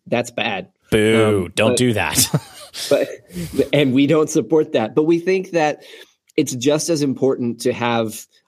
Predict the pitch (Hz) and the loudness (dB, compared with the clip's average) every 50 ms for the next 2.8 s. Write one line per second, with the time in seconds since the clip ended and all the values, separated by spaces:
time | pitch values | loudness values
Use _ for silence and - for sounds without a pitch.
0 | _ - 127 117 117 127 120 127 127 127 123 123 113 110 110 113 110 107 143 185 | _ -2 0 2 2 2 2 2 0 0 0 -2 0 0 0 -2 -2 -2 -4 -4
1 | - 143 113 104 - - 104 101 98 98 95 92 113 131 - - 117 113 120 131 | -2 -4 -6 -4 -4 -6 -4 -4 -4 -4 -2 -2 -2 -2 -2 -2 -2 0 0 0
2 | 113 113 113 117 117 131 120 113 107 107 110 113 113 117 117 | 0 0 -2 -2 -2 -2 -2 0 0 0 0 0 0 -2 -6